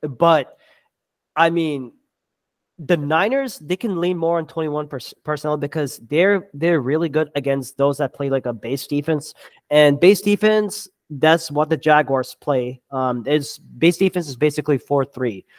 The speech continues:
You're going four defensive linemen, three linebackers. Um, and they'll play a lot of that base defense. They'll play that very big on the early downs, first and second. And when you go third down,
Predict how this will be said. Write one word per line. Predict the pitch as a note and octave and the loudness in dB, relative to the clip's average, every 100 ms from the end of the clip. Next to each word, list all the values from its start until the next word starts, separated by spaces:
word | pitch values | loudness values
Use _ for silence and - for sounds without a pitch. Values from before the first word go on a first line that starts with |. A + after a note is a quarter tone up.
| _ _ | _ _
You're | C3+ | 0
going | B2 C#3+ C#3 C3 | 4 6 6 4
four | - D#3 E3+ | 2 4 4
defensive | E3+ D#3+ D#3+ - C#3 | 2 0 -2 -2 -4
linemen, | C#3 C#3+ D3 C#3 C#3 C3 | 0 0 0 0 -2 -4
three | C3+ C#3 | -2 0
linebackers. | B2 A#2+ A#2+ G#2+ G#2+ - C#3 D3+ - - - _ _ _ _ _ _ _ | 0 -4 -4 -6 -8 -6 -6 -6 -8 -8 -14 _ _ _ _ _ _ _
Um, | C#3 C3+ C3+ B2+ B2+ A#2+ - _ _ _ - | 4 6 6 4 0 -6 -14 _ _ _ -2
and | C#3+ C#3+ C3 - | 2 2 -2 -10
they'll | C3 E3+ F#3 G#3 | 2 6 8 6
play | G#3 G3 F#3 F3 D3+ _ _ _ | 4 4 4 4 0 _ _ _
a | D#3+ | 0
lot | C3+ D3 E3 | 4 6 6
of | F#3 D3+ | 4 0
that | D#3 C#3+ | -2 -2
base | C#3 D3 | -6 -6
defense. | D3 C#3+ C#3+ | -8 -6 -4
They'll | D#3 | -4
play | D3 E3 | -4 -2
that | D#3 C3 | -2 -2
very | C#3+ D3 | 0 0
big | B2+ A#2+ C3+ C#3+ _ | -2 -2 -4 -4 _
on | C#3+ C#3 | 2 2
the | C3+ | 0
early | C#3 C#3 C#3+ | 0 0 -2
downs, | C3 A#2 C3 D3 C#3+ | -4 -4 0 -2 -2
first | - C3+ - | -4 -4 -4
and | C3 | -10
second. | - B2+ F3+ F#3 G3+ - - _ D3+ | -6 -2 2 2 0 -6 -20 _ 0
And | D3 | 2
when | C#3+ | 2
you | D3 | 2
go | C#3 C#3 - | 2 2 2
third | D#3+ F#3+ G#3 C#3+ | 4 6 6 2
down, | E3 F#3 G#3+ A#3 | 4 6 4 2